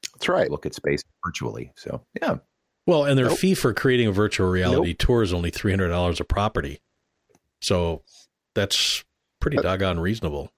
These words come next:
Speaker 2: Well, it could,
Speaker 1: That's
Speaker 2: it, but it,
Speaker 1: probably, yeah.
Speaker 2: but they did say prices may vary, so be
Speaker 3: Well,
Speaker 2: careful
Speaker 3: yeah, I
Speaker 2: with
Speaker 3: mean,
Speaker 2: that.
Speaker 3: it depends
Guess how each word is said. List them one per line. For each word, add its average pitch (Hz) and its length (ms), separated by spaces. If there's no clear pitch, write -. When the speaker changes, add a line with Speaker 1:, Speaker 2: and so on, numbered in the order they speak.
Speaker 2:
Well, 151 260
it 117 120
could, 135 140
Speaker 1:
That's 107 140
Speaker 2:
it, 95 100
but - 120
it, 98 40
Speaker 1:
probably, 98 300
yeah. 95 40
Speaker 2:
but 117 120
they 151 100
did 143 160
say - 160
prices 107 420
may 101 160
vary, 78 560
so 76 260
be 82 220
Speaker 3:
Well, 156 100
Speaker 2:
careful 98 100
Speaker 3:
yeah, 76 140
I 73 40
Speaker 2:
with 80 100
Speaker 3:
mean, 87 100
Speaker 2:
that. 85 40
Speaker 3:
it 85 60
depends 82 560